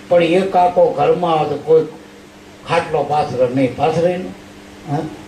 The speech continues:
કે, "આવો, આવો, આવો બાપુ, આવો." હા? એટલે મારા બાપ, આ બધા દેહના સુખ રેની આવા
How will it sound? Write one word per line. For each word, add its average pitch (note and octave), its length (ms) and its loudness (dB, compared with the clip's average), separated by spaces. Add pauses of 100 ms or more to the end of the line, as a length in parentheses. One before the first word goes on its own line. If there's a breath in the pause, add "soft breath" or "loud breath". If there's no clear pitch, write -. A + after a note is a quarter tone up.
(160)
કે, C#3+ 60 -2
"આવો, C#3+ 260 4
આવો, C3 260 2
આવો A#2+ 320 0
બાપુ, A#2 280 -8
આવો." A2 320 -6 (280)
હા? D#3 80 -6 (2500)
એટલે E3 300 2
મારા A2+ 240 0
બાપ, - 420 -12 (960)
આ A3+ 220 2
બધા A3 320 4
દેહના F#3 600 4
સુખ - 560 -2
રેની E3 380 0
આવા B2+ 360 -4